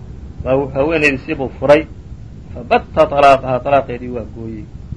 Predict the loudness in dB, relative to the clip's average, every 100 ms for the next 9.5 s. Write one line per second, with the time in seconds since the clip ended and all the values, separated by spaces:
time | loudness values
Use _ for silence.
0 | -8 -8 -8 -10 -10 -10 -8 -2 0 2
1 | 0 -4 -4 -2 -2 -2 -8 -10 -10 -12
2 | -12 -14 -14 -14 -14 -10 -8 -8 -8 -10
3 | -10 -8 -6 -6 -4 0 0 0 -4 0
4 | -2 -2 -4 -4 -4 4 4 4 -2 -4
5 | -2 -2 -2 -6 -6 -6 -4 -4 -2 -2
6 | 0 4 4 4 -12 -16 -14 4 4 4
7 | -2 -4 -6 -4 -4 -4 -10 -6 -2 -2
8 | -2 -6 -4 0 0 2 -2 -2 -2 -2
9 | 0 -2 -2 -2 2